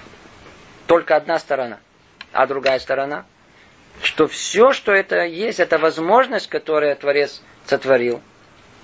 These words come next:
чтобы мы знали, как обратиться к Творцу. Ведь в конечном итоге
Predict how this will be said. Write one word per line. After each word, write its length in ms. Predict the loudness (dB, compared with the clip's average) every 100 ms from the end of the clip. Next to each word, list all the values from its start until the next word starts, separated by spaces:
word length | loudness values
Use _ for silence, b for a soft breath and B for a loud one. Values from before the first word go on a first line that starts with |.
| -20 -20 -20 -20 -20 -20 -20 -10
чтобы 320 | -2 2 2
мы 140 | 4 2
знали, 680 | 0 2 4 2 -2 -10 _
как 260 | -6 -4 -4
обратиться 480 | -6 -8 -8 -12 -12
к 60 |
Творцу. 320 | -10 -10 -10 -14 _
Ведь 160 | -2 0
в 40 |
конечном 500 | 0 0 -2 -4 -4
итоге 480 | 0 2 2 0